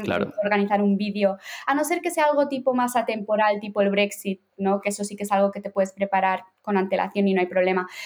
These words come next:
Speaker 2: Pero normalmente tendemos a hacer temas muy actuales, con lo cual hasta el mismo día tú no sabes de qué vas a hablar. Y luego, eh, Daniela, eh, sobre todo,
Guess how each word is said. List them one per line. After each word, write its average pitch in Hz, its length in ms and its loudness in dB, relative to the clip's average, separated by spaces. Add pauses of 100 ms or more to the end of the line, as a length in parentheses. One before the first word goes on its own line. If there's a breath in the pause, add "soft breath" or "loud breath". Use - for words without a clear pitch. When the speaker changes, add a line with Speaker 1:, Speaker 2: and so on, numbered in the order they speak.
(120)
Speaker 2:
Pero 214 140 0
normalmente 214 640 0
tendemos 208 360 -4
a 220 60 -4
hacer 214 260 -6
temas 214 300 -4
muy 226 240 -2
actuales, 190 640 -2
con 202 140 0
lo 185 160 0
cual 214 320 2
hasta 208 240 -2
el 202 100 2
mismo 220 320 -2
día 233 220 -2
tú 220 80 -14
no 208 100 -6
sabes 202 220 0
de 196 100 -2
qué 196 80 -2
vas 185 200 -2
a - 20 -2
hablar. 277 240 2 (440 loud breath)
Y 233 140 -2
luego, 226 440 2
eh, 208 260 0
Daniela, 226 560 0 (280)
eh, 196 220 2
sobre 196 300 -2
todo, 247 400 2